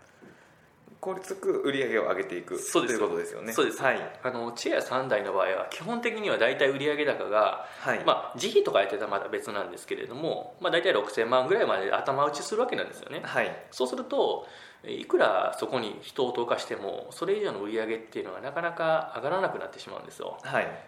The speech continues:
Speaker 2: うん。そうなってくると、最終的には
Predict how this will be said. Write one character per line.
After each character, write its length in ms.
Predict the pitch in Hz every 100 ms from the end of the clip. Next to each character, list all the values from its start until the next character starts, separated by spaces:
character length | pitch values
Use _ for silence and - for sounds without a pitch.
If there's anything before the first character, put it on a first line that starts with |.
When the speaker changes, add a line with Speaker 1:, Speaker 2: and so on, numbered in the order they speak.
| -
Speaker 2:
う 60 | 120
ん。 100 | 110 - -
そ 160 | - 233
う 20 |
な 80 | 294
っ 60 |
て 80 | 294
く 100 | -
る 120 | 104
と、 340 | 98 120 113 - -
最 200 | 202 208
終 220 | 220 226
的 220 | 226 226
に 160 | 226 202
は 480 | 143 117 - -